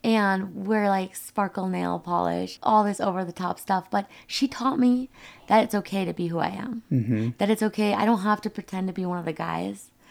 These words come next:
Speaker 1: and to pretend to be, like, bro bra. I can be a feminine crusher and leader. And so I really appreciate that. Right after she died, I met my fiance a couple days after.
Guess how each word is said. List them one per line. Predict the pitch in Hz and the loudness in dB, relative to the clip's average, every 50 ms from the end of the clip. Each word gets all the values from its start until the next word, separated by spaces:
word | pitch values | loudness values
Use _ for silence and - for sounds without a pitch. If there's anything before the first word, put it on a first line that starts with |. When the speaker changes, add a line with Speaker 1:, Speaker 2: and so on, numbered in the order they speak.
| - - - - - - - | -20 -20 -20 -20 -18 -8 -4
Speaker 1:
and | - 214 196 | -2 -2 0
to | 190 208 | -2 -4
pretend | 170 - - 190 - - 214 208 202 202 170 | -4 -4 -10 -10 -6 -2 -2 0 0 0 0
to | 202 | -2
be, | 180 185 196 196 | -2 -2 -2 0
like, | 190 185 170 170 - - | 0 0 -2 -2 -6 -10
bro | - - - 196 190 | -12 -6 -4 -2 -2
bra. | 180 190 208 214 214 214 220 220 - - | 0 2 4 6 6 6 4 0 -4 0
I | - 208 208 | 0 0 0
can | - - 214 202 190 | 0 -2 -2 -2 -2
be | 165 - 180 180 170 | -2 -4 -4 -4 -4
a | - - - | -6 -6 -10
feminine | - - - 170 170 170 170 170 175 175 175 175 165 _ - - - - - _ | -12 -8 -6 -4 -4 -4 -4 -4 -4 -6 -6 -8 -10 _ -20 -20 -20 -20 -20 _
crusher | - - - 175 175 160 - - 185 - 226 226 240 - | -14 -8 -6 -4 -4 -4 -6 -6 -8 -8 -8 -8 -8 -6
and | 226 196 180 170 | -4 -4 -2 -2
leader. | 170 175 170 165 165 202 | -2 -4 -4 -4 -4 -6
And | 208 - - 208 190 - | -6 -4 -4 -4 -2 -2
so | - 196 185 175 170 170 - - - - - - - - - _ _ _ | 0 2 2 2 2 0 -6 -14 -20 -20 -20 -20 -20 -20 -20 _ _ _
I | - - 262 | 2 4 4
really | 240 233 220 226 226 220 214 | 6 6 6 6 4 4 4
appreciate | 208 208 - 202 202 185 - - 185 175 175 165 - | 2 0 -2 -4 -4 -4 -4 -6 -6 -6 -6 -6 -4
that. | 175 165 165 160 165 185 - - - - _ | -4 -4 -4 -4 -4 -6 -10 -14 -20 -12 _
Right | - 226 240 247 | 2 4 6 8
after | 233 240 240 233 233 226 | 8 8 6 4 2 -4
she | - - 185 | -4 -4 -2
died, | - 185 175 175 175 170 | 0 0 2 2 0 -2
I | - - 190 | -2 -2 -2
met | 185 180 175 - | -2 -2 -2 -2
my | 180 170 160 | -4 -6 -6
fiance | - - 175 170 180 170 - - - - - - - - _ _ _ _ - | -8 -8 -6 -6 -6 -6 -8 -10 -12 -12 -12 -14 -20 -20 _ _ _ _ -12
a | 180 | -10
couple | - - 190 - 190 | -6 -6 -6 -6 -6
days | 175 - 175 175 - | -8 -6 -6 -6 -6
after. | 196 - - - - - 196 202 202 | -6 -8 -8 -8 -6 -6 -4 -6 -6